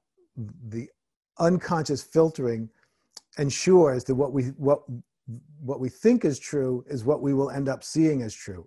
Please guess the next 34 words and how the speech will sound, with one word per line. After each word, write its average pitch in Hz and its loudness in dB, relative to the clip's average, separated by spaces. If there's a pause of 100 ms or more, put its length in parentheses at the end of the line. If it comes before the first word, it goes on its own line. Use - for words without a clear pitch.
And 127 -6
because 131 -2
we 139 0
see 247 2
it's 196 2
true, 135 0
we 135 -2
assume 143 -2
it 135 -10
must 180 0
be 127 -4
true. 98 -16 (320)
And 120 -8
so 139 0
the 123 -2
cycle 139 -4
goes 123 -4
on 135 -4
and 123 -6
on, 113 -8
and 113 -8
it's 104 -16
very 127 0
difficult 110 -8
to - -18
break. 95 -10 (4000)
The 143 0
practice 156 -2
of 139 -2
meditation 135 -2
gives 117 -6
us 110 -10
a 127 -12
magnificent 120 -4